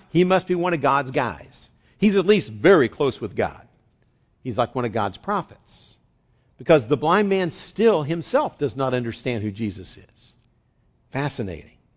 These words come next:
Verse eighteen, so the Jews get an idea. Round two. Uh, it just further shows what I call in your outline the blindness of the Pharisees from verse twenty-four to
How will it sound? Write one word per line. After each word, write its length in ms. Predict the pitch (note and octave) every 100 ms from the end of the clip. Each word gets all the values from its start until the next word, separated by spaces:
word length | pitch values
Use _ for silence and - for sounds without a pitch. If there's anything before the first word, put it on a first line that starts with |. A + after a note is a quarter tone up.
| _ _ _ _ _
Verse 220 | E3 E3 F#3
eighteen, 460 | D#3 - F#3 A#2+
so 120 | -
the 100 | D3+
Jews 280 | D3 C4+ G#3+
get 160 | G3 F3
an 80 | D#3+
idea. 420 | D3 A3+ D#4+ - _ _ _ _ -
Round 440 | A2 C#3+ F#3 E3+
two. 340 | - B3 A#2+ E2+ _ _ _ -
Uh, 40 | A#2
it 240 | C#3+ D3+
just 280 | B2 D#3+ -
further 320 | G3+ G#3+ F3+
shows 380 | - G#3 F#3+ C#3
what 80 | D3+
I 100 | D3
call 280 | - F3 D#3+
in 80 |
your 120 | D3 D3
outline 380 | E3+ C#3+ C3
the 80 | B2
blindness 540 | A2 C3 E3 D#3+ D3 D3
of 100 | C3
the 80 |
Pharisees 640 | B2 D#3 F3 D#3 C3 A2 -
from 180 | B2 B2
verse 240 | C#3 -
twenty-four 560 | - F3+ E3+ - E3 D3+
to 140 | B2+